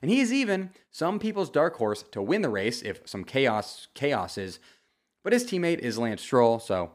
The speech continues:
I definitely think Mercedes leave Marina Bay Circuit with more points. I then believe Aston Martin will edge out Ferrari, who will pull up the rear because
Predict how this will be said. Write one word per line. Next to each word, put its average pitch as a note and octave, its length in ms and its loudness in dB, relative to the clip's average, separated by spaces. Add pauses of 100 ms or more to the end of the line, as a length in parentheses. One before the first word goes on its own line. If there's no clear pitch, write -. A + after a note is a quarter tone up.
(140)
I - 80 -6
definitely A2+ 340 2
think G2 180 -6
Mercedes F#2+ 680 -2
leave G2 180 -4
Marina G2 280 -2
Bay F2+ 120 -6
Circuit A#2+ 420 0
with G#2 260 -6 (120)
more F2 180 -6
points. G2 440 -4 (680)
I D3+ 100 -2
then C3+ 400 2 (160)
believe A2+ 340 0
Aston C3+ 400 -4
Martin B2+ 460 0
will G#2 160 -2 (100)
edge F3+ 220 0
out G3 220 0
Ferrari, G3 600 2 (500)
who D3 100 0
will C#3+ 160 2
pull F#3 340 -2
up F#3 160 2
the E3 100 0
rear B2+ 440 2 (220)
because A#2 280 2